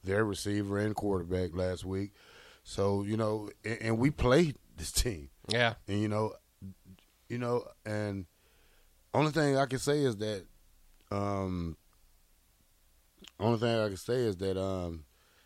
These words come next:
Speaker 1: when we play them, you gotta watch him 'cause he's gonna be, he's gonna want some get back.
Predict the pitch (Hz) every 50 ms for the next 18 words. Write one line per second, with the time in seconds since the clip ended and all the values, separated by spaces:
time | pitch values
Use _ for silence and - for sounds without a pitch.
0 | _ _ - 98 107 110 113 113 98 - 123 131 143 131 120 107 104 104 104 110
1 | 101 98 95 98 101 98 92 - - 80 78 - 92 80 90 110 107 107 104 98
2 | 92 85 95 92 90 82 - _ _ - - 104 113 110 113 110 104 101 101 98
3 | 95 90 - 87 85 85 90 80 69 71 76 73 67 -